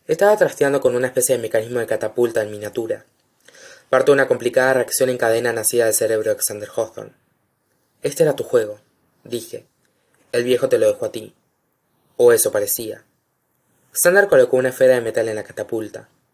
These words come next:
"Al principio". Lo miré con una ceja enarcada. "¿Qué quieres decir?". "Jameson tiene una concentración férrea.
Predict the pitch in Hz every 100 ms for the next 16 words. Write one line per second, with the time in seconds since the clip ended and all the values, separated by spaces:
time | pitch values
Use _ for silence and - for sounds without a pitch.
0 | _ _ _ _ - 135 143 139 131 -
1 | - _ _ _ _ _ _ _ _ _
2 | _ _ _ 127 123 123 123 131 123 120
3 | - 110 107 104 - 110 107 107 _ _
4 | _ _ _ _ _ _ - 143 190 180
5 | 123 107 104 _ _ _ _ _ _ _
6 | _ - - 131 135 127 123 117 110 107
7 | 104 104 110 - 113 104 107